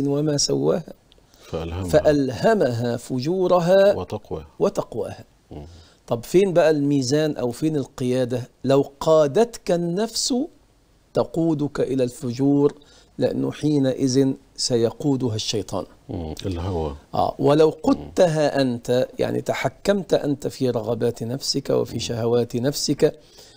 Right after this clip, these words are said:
Speaker 1: وأصبحت مجاهدا لنفسك ليلا ونهارا مع كل موقف من المواقف،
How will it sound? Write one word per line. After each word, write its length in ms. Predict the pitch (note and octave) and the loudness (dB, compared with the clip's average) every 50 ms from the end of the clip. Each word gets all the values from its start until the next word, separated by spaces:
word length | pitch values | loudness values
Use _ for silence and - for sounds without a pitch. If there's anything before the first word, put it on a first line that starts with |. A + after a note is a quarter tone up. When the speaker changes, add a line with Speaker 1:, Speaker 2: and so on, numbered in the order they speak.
| _ _ _ | _ _ _
Speaker 1:
وأصبحت 580 | - - - C3 A#2+ B2 C#3 F3+ - - - - | -6 -4 -2 -2 -4 -2 -2 -2 -2 0 0 0
مجاهدا 760 | D#3 D#3 D3+ D3 C#3+ B2 D3 E3 F#3+ G3+ F3+ F3+ F3+ D3+ E3+ | 0 2 2 2 2 4 4 4 4 4 2 0 2 2 2
لنفسك 680 | E3 D#3+ D3+ D3 C#3+ D3 E3 - - - A3 D3 - - | 2 2 0 0 0 0 -2 -2 -2 -2 -2 0 0 0
ليلا 460 | C3+ C3 D3+ E3+ E3+ D#3+ D#3 D3 D3+ | 2 2 2 2 2 2 2 2 2
ونهارا 520 | C3+ C3 C3 B2+ B2 C3 C#3+ D3+ D#3+ D#3+ | 0 0 0 -2 0 0 2 2 2 0
مع 280 | D#3 D3+ D3 C3+ A2+ A#2+ | 0 0 0 0 0 -2
كل 340 | B2 - - C#3+ B2+ B2 C3 | -4 -4 -2 -2 0 0 2
موقف 460 | C3+ D3 D#3+ D#3 - - D3+ - - | 2 2 0 -2 -2 -6 -8 -4 -4
من 220 | D3 C3 B2+ B2+ | -2 -2 -2 -2
المواقف، 720 | C3 B2 A#2+ A#2+ B2 B2+ C#3+ E3+ F3+ - - G3+ F#3+ - | -2 -2 -2 0 0 2 2 2 2 2 0 0 0 -2